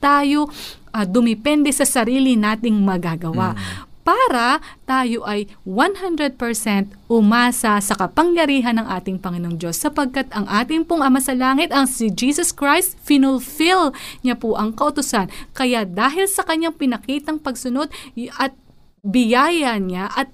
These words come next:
Speaker 1: pananampalataya natin sa kanya, ay meron din po tayong assurance, ano, or katiyakan na masusunod natin ito.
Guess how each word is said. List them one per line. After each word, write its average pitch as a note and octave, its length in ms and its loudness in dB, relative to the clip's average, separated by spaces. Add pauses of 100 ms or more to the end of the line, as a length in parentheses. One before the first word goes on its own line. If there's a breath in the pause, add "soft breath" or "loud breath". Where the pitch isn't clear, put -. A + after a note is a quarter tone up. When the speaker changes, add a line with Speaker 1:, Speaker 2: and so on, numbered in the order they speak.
(100)
Speaker 1:
pananampalataya F4 1040 0
natin G#3 320 -2
sa G3 160 -8
kanya, F#3 400 -6 (320 loud breath)
ay F#3 80 -2
meron B3+ 400 0
din B3+ 240 2
po B3 160 0
tayong A#3+ 400 0 (560 loud breath)
assurance, C4 960 2
ano, A#3 400 -2 (240 loud breath)
or C4 80 2
katiyakan C4 880 0
na D4+ 160 4
masusunod A#3+ 960 -2
natin G3 560 -4
ito. E3 400 -6